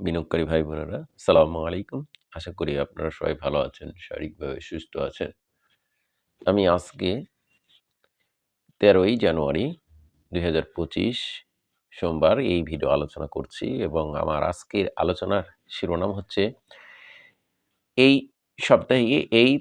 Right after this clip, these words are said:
তিনটি শেয়ার কি ভালো কিছু হতে যাচ্ছে? এই শিরোনাম নিয়ে বন্ধুরা আমি আজকে আপনাদের সামনে প্রশ্নবোধক আলোচনা সংবলিত আলোচনা, বি-, ভিডিও আলোচনাটি উপস্থাপন করছি। তবে আমি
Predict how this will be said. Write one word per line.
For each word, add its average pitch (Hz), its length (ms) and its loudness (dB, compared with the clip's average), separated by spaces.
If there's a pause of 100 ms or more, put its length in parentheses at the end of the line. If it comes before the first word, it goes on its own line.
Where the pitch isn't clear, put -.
তিনটি 127 320 2
শেয়ার 131 260 6
কি 143 160 0 (540)
ভালো 87 280 4
কিছু 123 320 -2 (400)
হতে 98 220 0
যাচ্ছে? 92 580 4 (360)
এই 107 160 4
শিরোনাম 95 480 2
নিয়ে 120 240 2
বন্ধুরা 95 420 2
আমি 87 300 -2
আজকে 139 400 -8
আপনাদের 95 320 -6
সামনে 87 400 -8 (240)
প্রশ্নবোধক 113 640 -2
আলোচনা 85 380 -4
সংবলিত 82 640 -8 (1300)
আলোচনা, 78 480 0
বি-, 80 200 0
ভিডিও 82 280 2
আলোচনাটি 71 540 0
উপস্থাপন 80 560 -8
করছি। - 360 -8 (680)
তবে 101 380 6 (280)
আমি 104 460 0